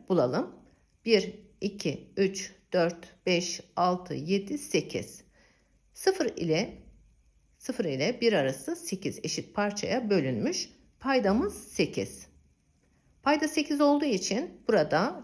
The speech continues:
C şıkkında sekiz bölü yedi kesiri var. Burada payda yedi.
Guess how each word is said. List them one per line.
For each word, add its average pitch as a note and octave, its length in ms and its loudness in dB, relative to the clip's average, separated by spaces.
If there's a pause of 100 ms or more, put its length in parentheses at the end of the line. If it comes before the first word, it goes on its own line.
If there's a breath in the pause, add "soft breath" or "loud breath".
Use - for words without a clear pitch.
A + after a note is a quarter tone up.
(160)
C A#3+ 220 4
şıkkında A3+ 540 -2
sekiz - 480 -8
bölü F#3 200 4
yedi G3 440 2
kesiri - 380 -4
var. C#4+ 320 0
Burada E3+ 380 2
payda D#3 340 0
yedi. G#3 540 0